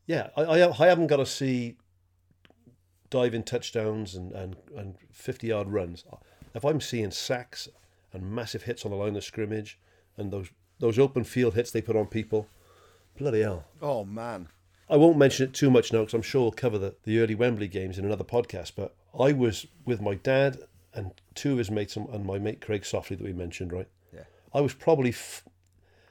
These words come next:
Speaker 1: they only played the starters in the first quarter of the American Bowl, right? But I was probably about thirty yards away from Singletary when he put a hit on one of the Cowboys. And I've never forgotten the sound of it.
Speaker 2: Amazing.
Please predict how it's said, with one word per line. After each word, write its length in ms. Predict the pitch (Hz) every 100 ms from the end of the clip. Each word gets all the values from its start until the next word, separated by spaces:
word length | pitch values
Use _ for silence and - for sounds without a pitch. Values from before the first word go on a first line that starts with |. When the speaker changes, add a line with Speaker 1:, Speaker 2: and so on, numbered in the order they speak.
| _ -
Speaker 1:
they 80 | 170
only 120 | 202
played 280 | - 175 139
the 60 |
starters 340 | 135 151 143 113
in 60 |
the 60 | 117
first 300 | - 123 113
quarter 220 | - 120
of 80 | 92
the 40 |
American 360 | 98 98 95 90
Bowl, 180 | 80 78
right? 160 | 92 131 _ _ _ _ _ _ _ _ _ _ _ _ -
But 80 | 123
I 80 |
was 140 | 170 -
probably 160 | 151
about 160 | 127 117
thirty 500 | - 147 139 127 123
yards 340 | 117 113 104
away 160 | 98 98
from 220 | 95 95
Singletary 600 | - 110 92 - 80 78 87
when 140 | 98
he 60 | 101
put 160 | 104 101
a 20 |
hit 240 | 90 -
on 60 | 92
one 80 | 92
of 60 |
the 40 | 90
Cowboys. 560 | 98 95 73 73 76 _ _ _ _ _ _ _ _ _ _ -
And 140 | 110
I've 160 | 113 123
never 240 | 127 107
forgotten 240 | 110 113
the 60 | 104
sound 260 | - 135 117
of 80 | 80
it. 100 | - _ _ _
Speaker 2:
Amazing. 460 | 98 87 85 82